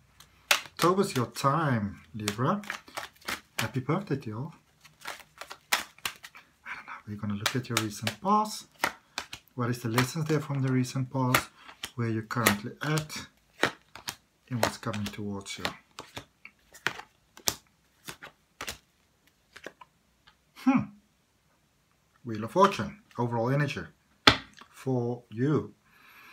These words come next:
Well, I suppose that takes care of everything, doesn't it? Wheel of Fortune, things really shifting in your favor. W O W.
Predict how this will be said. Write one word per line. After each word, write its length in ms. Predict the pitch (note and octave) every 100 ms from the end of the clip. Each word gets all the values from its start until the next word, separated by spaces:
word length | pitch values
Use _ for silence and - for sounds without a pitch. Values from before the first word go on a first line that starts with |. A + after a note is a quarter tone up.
| - - - - - - - _ _ _ - - - - - -
Well, 160 | C3+ C#3
I 60 |
suppose 380 | C3+ C3+ D#3 D3
that 160 | D#3+ G#3
takes 200 | E3 -
care 300 | - B2 A#2+
of 120 | A#2
everything, 380 | A2 G#2+ - A#2+
doesn't 340 | A2 G#2 A#2
it? 260 | F3 G#3+ - - _ _ _ _ _ _ _ _ _ _ _ _ _ _ _ _ _ - -
Wheel 420 | A2+ C3+ E3+ F3+
of 80 | D#3+
Fortune, 540 | - D3 D3 - G2+
things 420 | - D3 D#3+ -
really 240 | B2+ C3 D#3
shifting 560 | - D#3+ - D3+ D3
in 180 | C#3+ D3+
your 180 | D#3 C3
favor. 580 | - C3+ G3 G#3 E2 - _ _ _ _ _ _ _ _ _ _ _ - - _
W 500 | - A2 C3 E3+ F3+
O 200 | B2+ B2+
W. 460 | D3 C#3 A#2 G#2 E2+